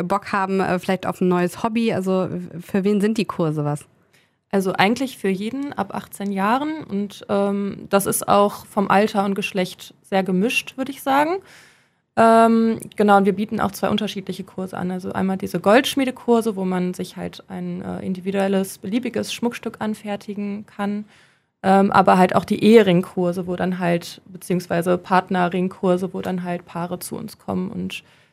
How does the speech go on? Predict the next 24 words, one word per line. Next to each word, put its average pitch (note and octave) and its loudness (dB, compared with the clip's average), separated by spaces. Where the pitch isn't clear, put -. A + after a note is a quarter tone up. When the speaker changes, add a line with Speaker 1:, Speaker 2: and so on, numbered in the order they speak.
Speaker 2:
sich, - -4
äh, E3+ 0
gemeinsam F#3 4
ihre G3+ 0
Ringe F3 0
schmieden. - -14
Speaker 1:
Mhm. G3+ 2
Und G#3 0
über G3 0
eine A#3+ 0
besondere G#3 0
Aktion G#3+ 0
bei F#3+ -2
euch F#3+ -8
in F3+ 0
der F3 2
Schmiede F#3 0
müssen F3+ 0
wir E3 0
auf - -8
jeden F3+ 0
Fall F3 0
noch D#3+ 0
reden, G3+ 0